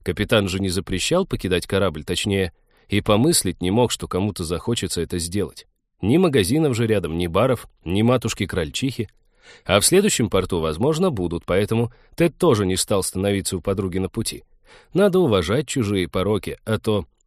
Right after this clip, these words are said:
своими насладиться не дадут. «И что, она до сих пор там?» Станислав возмущенно ткнул пальцем вниз. Капитан допускал, что альфианки действительно обрадовались коллеге,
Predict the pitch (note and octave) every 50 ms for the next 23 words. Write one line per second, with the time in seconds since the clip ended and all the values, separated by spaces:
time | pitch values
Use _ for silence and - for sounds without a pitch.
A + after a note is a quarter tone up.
0 | _ _ - - A#2+ A#2+ B2 B2+ A2 F2+ E2 D#2 D2 D2+ - - F2 F2 E2 E2+
1 | D#2 - - F2 F2 G2 F#2 F2 G2 F2+ - - - - - - - - _ _
2 | _ _ _ _ _ _ _ _ _ - D2 E2+ - - - A2 A2 G2+ E2+ -
3 | _ _ _ _ - D2+ D#2+ G2 G#2 G2 G#2+ - - G#2 - - A2 G#2 - -
4 | B2+ C#3+ E3 E3 B2+ - _ _ _ _ _ _ _ _ _ - - E2 D#2 -
5 | - F#2+ F2 - F#2+ F2+ F2+ G2+ F#2+ - A#2 G#2+ G2 F#2+ F2 - - G#2 F#2+ F2+
6 | - G#2 G2 F2+ - - F#2 E2+ D#2+ E2+ D2 - - - - _ _ _ _ _
7 | _ _ - - - - C3 C#3 D3 C#3 C3+ B2 D3 C#3 - - F3 E3 C#3+ A2
8 | - - G#2 G2+ F#2 - A2+ B2 C3+ C3 A#2 - A2+ F#2+ G2+ A2+ A#2 - - D#3
9 | D#3+ C3 - A2 F#2+ F2 F2 F2 D#2+ - B2 D3 D3 A2 F#2 F2+ F2+ E2+ - -
10 | F2+ F2 A2+ D3+ D3+ A2+ E2+ -